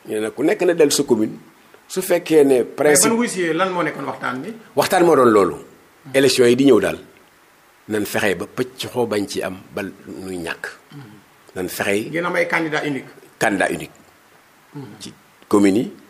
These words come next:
Speaker 1: ak au niveau département pour que ëllëg si bi ñu xam ne que ñi ñu nekkal jàkkaarloog ñoom te ñu Sénégalais comme ñun li ñu, li ñu bëgg la ñu bëgg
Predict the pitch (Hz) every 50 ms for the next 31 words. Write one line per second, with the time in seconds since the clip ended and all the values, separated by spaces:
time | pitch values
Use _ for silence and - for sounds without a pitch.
0 | _ _ _ _ _ _ _ _ _ _ - - - 98 117 135 135 139 127 117
1 | - - 95 90 - 87 85 85 87 - - - 107 - - - - 165 151 151
2 | 147 - 120 117 110 110 110 - 113 104 110 107 104 104 95 104 110 127 147 160
3 | 165 165 165 - - 127 120 104 104 123 123 - - 110 101 101 104 104 104 107
4 | 98 90 - 135 151 - 160 143 127 117 107 92 87 - 160 175 175 156 139 131
5 | - - - - - - - - - 131 123 127 139 156 165 175 175 170 165 180
6 | 147 151 160 143 139 131 127 117 113 110 104 92 101 101 101 135 214